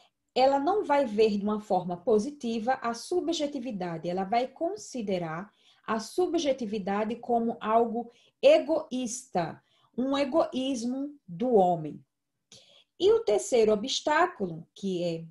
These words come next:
muito importante, que é a questão do medo do inconsciente. É por conta desse medo do inconsciente é que o indivíduo vai se afastar desses conteúdos inconscientes,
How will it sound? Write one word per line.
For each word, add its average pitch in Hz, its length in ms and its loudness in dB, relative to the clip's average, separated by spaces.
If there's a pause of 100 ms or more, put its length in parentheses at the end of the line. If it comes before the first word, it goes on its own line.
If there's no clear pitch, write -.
(120)
muito 294 460 0
importante, 208 760 -8 (340)
que 294 140 -2
é 294 80 0
a 311 60 -4
questão 302 540 -4
do 330 140 0
medo 294 680 0
do 285 100 -6
inconsciente. 294 960 -6 (1040)
É 285 80 2
por 330 280 -4
conta 415 320 2
desse 254 280 0
medo 190 340 2
do 175 80 -4
inconsciente 226 920 -6 (420)
é 233 100 4
que 269 140 -2
o 285 40 0
indivíduo 262 520 -4
vai 226 880 0 (380)
se 262 720 -4
afastar - 800 -2
desses 202 360 -6
conteúdos 202 800 -4
inconscientes, 185 960 -10